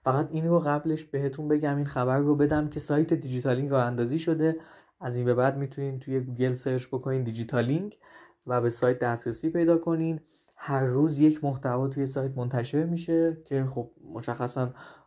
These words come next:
در ارتباط با دیجیتال مارکتینگ، آموزش دیجیتال مارکتینگ، محتوا هم به صورت متنی هست، هم به صورت صوتی که هم می‌تونین مطالعه بکنین، هم می‌تونین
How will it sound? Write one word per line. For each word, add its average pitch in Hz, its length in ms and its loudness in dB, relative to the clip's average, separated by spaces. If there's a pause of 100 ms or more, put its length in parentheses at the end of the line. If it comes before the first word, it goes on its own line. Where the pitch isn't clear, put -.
(360)
در 120 120 6
ارتباط 120 400 0
با 120 280 2
دیجیتال 117 520 -6
مارکتینگ، 120 640 -4
آموزش 117 560 -2
دیجیتال 160 400 0
مارکتینگ، 156 560 -2
محتوا 131 360 2
هم 143 220 0
به 123 60 4
صورت - 320 -2
متنی 120 520 -4
هست، 175 300 -2
هم 160 140 0
به 151 60 2
صورت 135 360 0
صوتی 123 540 -2
که 156 140 -10
هم 143 160 -4
می‌تونین 135 360 -8
مطالعه 120 440 0
بکنین، 175 380 -2
هم 160 160 -6
می‌تونین 147 420 -6